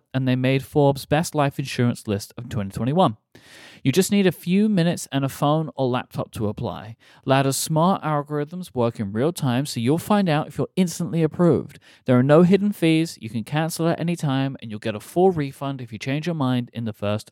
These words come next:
thirty days. Ladder policies are issued by insurers with long, proven histories of paying claims. They're rated A and A plus by A M Best. And since life insurance costs more as you age,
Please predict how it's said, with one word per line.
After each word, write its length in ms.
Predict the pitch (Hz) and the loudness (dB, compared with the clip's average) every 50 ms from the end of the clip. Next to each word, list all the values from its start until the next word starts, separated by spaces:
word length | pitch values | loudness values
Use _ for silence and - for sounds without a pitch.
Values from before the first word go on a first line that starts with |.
| _ _ | _ _
thirty 320 | - 95 92 - - 98 | -4 -4 -4 -4 -8 -10
days. 440 | - - 67 69 53 - - - - _ _ _ - - - - - - - _ - | -10 -10 -10 -12 -14 -16 -18 -20 -20 _ _ _ -20 -20 -20 -20 -20 -20 -20 _ -2
Ladder 280 | 147 151 170 185 202 | 2 2 4 2 2
policies 640 | 190 - 170 160 165 175 175 - - 180 185 175 - | 0 2 2 4 4 2 0 -2 -2 -2 -2 -2 -2
are 200 | - 104 120 - - | -2 0 0 0 0
issued 420 | 147 160 - - 180 180 190 190 | 0 -2 0 2 2 2 2 4
by 160 | - 135 123 | 2 2 4
insurers 560 | 120 120 123 - - 170 165 165 165 170 160 - | 4 2 0 0 -2 0 0 2 2 0 0 -4
with 120 | 131 110 | -6 -6
long, 480 | 123 123 135 151 165 175 180 190 196 190 | -4 -4 0 0 2 2 0 0 -4 -6
proven 440 | - - - 196 196 202 196 208 202 185 | -8 -2 2 4 6 6 6 4 0 0
histories 480 | 165 156 143 - - - 131 127 123 | 0 -2 -2 -4 -4 -4 -4 -4 -4
of 80 | 131 117 | -6 -8
paying 300 | 131 127 110 107 107 110 | -6 -6 -4 -4 -6 -6
claims. 480 | 110 - 107 95 90 90 - - - - - - - _ _ | -8 -10 -10 -10 -10 -10 -12 -14 -16 -18 -20 -20 -20 _ _
They're 160 | - 127 123 | 4 4 4
rated 440 | 113 127 127 127 120 - 135 120 110 - - | 6 4 2 2 2 2 -2 -2 -2 0 0
A 260 | 151 160 180 180 160 | 2 4 4 4 2
and 160 | - 120 123 - - | 0 -6 -8 -4 0
A 160 | 151 180 208 | 0 0 0
plus 380 | - - - 160 147 160 - - | 0 0 2 2 2 2 -2 -4
by 180 | - 92 92 - - | -6 -6 -6 -6 -4
A 160 | 113 113 110 | -4 -2 -2
M 160 | 110 110 107 | -2 -2 -4
Best. 400 | - - 58 - - - - - _ - - - _ - | -6 -10 -12 -12 -12 -14 -16 -18 _ -20 -20 -18 _ -4
And 100 | 131 135 | -4 0
since 300 | - 202 214 220 - - | 2 2 2 2 2 4
life 220 | 185 175 180 175 180 | 4 4 4 4 0
insurance 480 | 170 160 - 160 156 160 170 160 - | -4 -2 0 2 2 2 2 -2 -4
costs 400 | - - - 160 170 - - - | -8 -2 0 0 0 0 -2 -2
more 240 | 139 135 135 147 156 | 0 2 2 4 2
as 120 | 165 160 - | 2 2 2
you 140 | 185 165 | 2 2
age, 360 | 143 127 127 127 131 123 - | 4 4 2 2 0 -2 -6